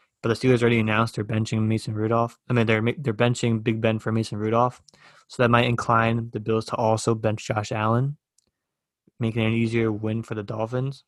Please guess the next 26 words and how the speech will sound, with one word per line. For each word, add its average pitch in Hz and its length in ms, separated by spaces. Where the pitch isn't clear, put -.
But 123 120
I 123 140
could 143 220
totally 139 320
see 123 140
the 117 100
Bills 110 540
going 113 240
all 113 180
out. 107 280
Don't 113 160
wanna 117 160
stop 113 160
the 117 80
momentum. 110 640
You 113 80
know, 110 80
get 120 220
a 120 40
division 117 320
rival 107 540
out 113 100
of 110 60
the 107 100
playoffs, 110 480
maybe. 120 400